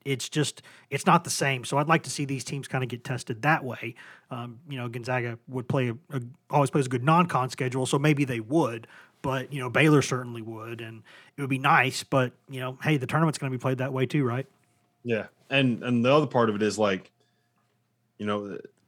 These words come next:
Speaker 2: Tennessee has, what you said, there's, like, thirty-five hundred people there?
Speaker 1: Yeah, thirty-eight hundred
Speaker 2: Yeah.
Speaker 1: or forty, whatever it is. It, it's, it's, like, less than twenty percent for sure.
Speaker 2: Yeah, like, th-, there, there are a lot of places around the country that don't even have that.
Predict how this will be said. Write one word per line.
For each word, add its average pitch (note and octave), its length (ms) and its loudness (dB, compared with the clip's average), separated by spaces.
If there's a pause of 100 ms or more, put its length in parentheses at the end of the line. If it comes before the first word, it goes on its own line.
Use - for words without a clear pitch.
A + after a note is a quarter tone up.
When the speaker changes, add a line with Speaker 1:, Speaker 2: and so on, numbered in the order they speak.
(140)
Speaker 2:
Tennessee C#3+ 460 2
has, A#2 500 0
what G#2+ 180 -8
you A2 80 -10
said, A#2 220 0
there's, A2 140 0
like, G#2+ 160 -2
thirty-five A2 440 2
hundred A2 240 -4
people A2+ 280 -6
there? A#2 240 0 (140)
Speaker 1:
Yeah, A3 240 4
thirty-eight G3+ 440 2
hundred F3+ 220 4
Speaker 2:
Yeah. - 20 6
Speaker 1:
or D#3+ 40 2
forty, E3+ 280 0
whatever F3+ 320 2
it D3 40 4
is. C#3 140 2
It, C#3 140 -4
it's, D3 240 -4
it's, D3 180 -2
like, C#3+ 240 0
less D3+ 160 4
than D3+ 100 -4
twenty C#3+ 200 -2
percent A#2 340 -8
for - 80 -14
sure. G#2+ 240 -12 (220)
Speaker 2:
Yeah, G#2+ 240 0
like, G2 260 -2 (460)
th-, G#2+ 160 -4
there, B2+ 340 4 (220)
there B2+ 160 0
are B2+ 140 4
a G#2 80 4
lot G#2 420 4
of G#2 80 -4
places G2 340 0
around G2 200 0
the F2+ 40 -2
country F#2+ 320 -4
that F2+ 60 -4
don't G2 160 0
even F2 140 -2
have F2 120 -4
that. D#2+ 320 -6